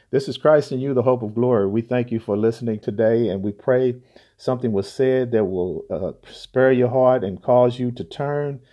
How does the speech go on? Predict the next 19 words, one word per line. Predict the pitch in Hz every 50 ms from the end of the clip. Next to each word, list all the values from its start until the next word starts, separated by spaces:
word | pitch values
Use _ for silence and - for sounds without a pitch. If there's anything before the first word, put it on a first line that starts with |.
| _ _ _ _ _
from | _ - 127 131 131 131 127 117
yourself | 110 120 127 127 123 123 - 135 131 120 120 123 - -
to | - 127 127 127 123 123
Christ, | - - 131 110 98 85 80 73 - - - _ _ _ _ _ _ _ _ _
for | - 101 101
he | 95 - 139 135 131 123 123
truly | - - - 143 139 127 110 101 92 87
is | - - 95 -
waiting | 95 104 107 104 101 104 98
on | 101 101 101 98
you. | 98 98 101 95 95 - - _ _ _ _ _ _
He, | - 107 101 107 101 - -
uh, | 107 98 92
if | 82 69 92 - -
you | 117 127 135
would | 135 113
hear | 101 117 143 143
that | 147 139 139 143 135
knock | 143 135 120 95 73 - - _